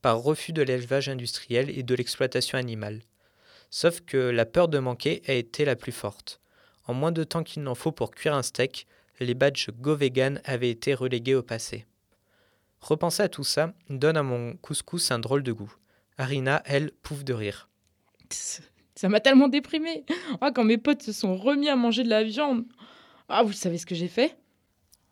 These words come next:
Speaker 1: T'en as mangé comme tout le monde ?
Speaker 2: Mais non, j'ai écrit une pièce de théâtre pour me défouler. Une histoire, mais toute tordue. Ça a commencé avec des viandards et des viandardes super à cran, tu vois. Et elles étaient s-,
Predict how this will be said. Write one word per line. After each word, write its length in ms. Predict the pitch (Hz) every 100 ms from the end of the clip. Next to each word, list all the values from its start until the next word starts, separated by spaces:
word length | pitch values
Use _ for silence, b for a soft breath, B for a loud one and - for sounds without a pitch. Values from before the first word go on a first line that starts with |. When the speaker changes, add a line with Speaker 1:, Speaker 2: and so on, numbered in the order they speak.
| _
Speaker 1:
T'en 160 | - 143
as 40 |
mangé 300 | 139 143 151
comme 160 | 165 147
tout 120 | -
le 60 | 156
monde ? 240 | 269 175 - -
Speaker 2:
Mais 140 | 214
non, 680 | 262 254 226 214 190 175 165 -
j'ai 220 | - 170 220
écrit 200 | 214 240
une 80 |
pièce 200 | 220 220
de 80 | 185
théâtre 400 | 196 170 - - -
pour 100 | -
me 80 | 180
défouler. 380 | 180 - 160 - _ _ b b b b
Une 120 | 196
histoire, 380 | 226 226 262 226
mais 100 | 156
toute 380 | - 294 - -
tordue. 440 | 185 - 185 202 _ b b b b b
Ça 180 | - 196
a 40 |
commencé 340 | 185 233 226 269
avec 200 | 190 -
des 140 | 175
viandards 680 | 156 208 214 220 226 233 220
et 60 |
des 100 | 180
viandardes 720 | 165 208 208 220 226 233 196 -
super 460 | - - 247 262 208
à 80 | 202
cran, 240 | - 160
tu 140 | 160 165
vois. 100 | 151 _ b b b b b b 185
Et 80 |
elles 160 | 202 202
étaient 140 | 226
s-, 520 | 226 - - - -